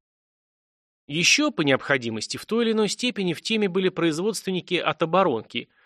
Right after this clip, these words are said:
руководители ведущих О К Б и, конечно, технологические винтики, специалисты-аналитики отдела X. С течением времени члены кризисной группы неизбежно сходили с дистанции.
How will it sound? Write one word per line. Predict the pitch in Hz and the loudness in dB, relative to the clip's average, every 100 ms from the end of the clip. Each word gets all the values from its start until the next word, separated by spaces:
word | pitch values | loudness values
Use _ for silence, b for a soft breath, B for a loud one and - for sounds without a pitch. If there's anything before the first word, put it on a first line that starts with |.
| b b | b b
руководители | 127 131 127 131 139 - 120 | -2 -2 4 2 2 -2 -2
ведущих | 120 123 131 - - | -2 -2 0 -2 0
О | 139 | -2
К | 123 147 151 | 0 0 0
Б | 113 110 b b b - | -2 -6 b b b -6
и, | 226 | -6
конечно, | - 185 202 147 | 0 0 2 -2
технологические | - 156 147 139 131 139 - - 202 | -2 -2 2 2 2 0 -2 -2 -2
винтики, | 247 165 110 - 110 | -2 -4 -10 -14 -18
специалисты-аналитики | - - 120 - 123 120 - 120 127 170 220 185 - - | -18 -10 -6 0 0 0 0 0 0 -2 -6 -8 -6 -2
отдела | 123 113 104 107 | -2 -4 -6 -6
X. | - 175 131 - - - _ _ _ _ _ _ _ _ _ _ _ _ - | -6 -8 -10 -8 -8 -10 _ _ _ _ _ _ _ _ _ _ _ _ -12
С | - | -4
течением | 135 120 135 127 127 120 | -2 0 2 2 2 2
времени | 135 151 135 113 | 2 2 0 -2
члены | - 127 131 123 | -2 0 0 -2
кризисной | 123 123 110 - 127 | -2 -2 -2 -2 -2
группы | 123 156 151 127 | 0 -2 -2 -2
неизбежно | 127 117 120 135 127 | -2 -4 -2 -2 -2
сходили | 123 - 127 127 123 | -4 0 0 0 -4
с | |
дистанции. | 120 170 - 120 101 - 120 120 | -4 -6 -2 -2 -2 -8 -10 -12